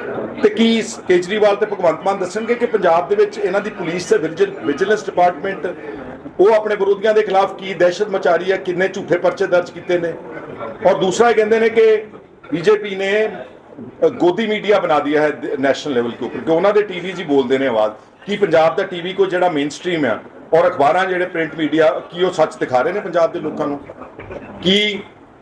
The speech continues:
ਅ, ਭਗਵੰਤ ਮਾਨ ਤੇ ਕੇਜਰੀਵਾਲ ਨੂੰ ਪੁੱਛਦਾ ਕਿ ਜਿਹੜੇ ਇਲਜ਼ਾਮ ਤੁਸੀਂ ਬੀਜੇਪੀ ਤੇ ਲਾਉਣੇ ਕਿ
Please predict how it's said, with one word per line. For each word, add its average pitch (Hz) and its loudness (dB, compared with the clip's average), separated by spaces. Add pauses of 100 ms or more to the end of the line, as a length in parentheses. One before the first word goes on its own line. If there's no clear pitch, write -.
(140)
ਅ, 165 4
ਭਗਵੰਤ 147 4
ਮਾਨ 175 0
ਤੇ 175 -4
ਕੇਜਰੀਵਾਲ 175 0
ਨੂੰ 180 -6
ਪੁੱਛਦਾ 175 -2
ਕਿ 196 2
ਜਿਹੜੇ 202 4
ਇਲਜ਼ਾਮ 185 2
ਤੁਸੀਂ 180 -12
ਬੀਜੇਪੀ 170 -2
ਤੇ 185 0
ਲਾਉਣੇ 156 2
ਕਿ 165 -2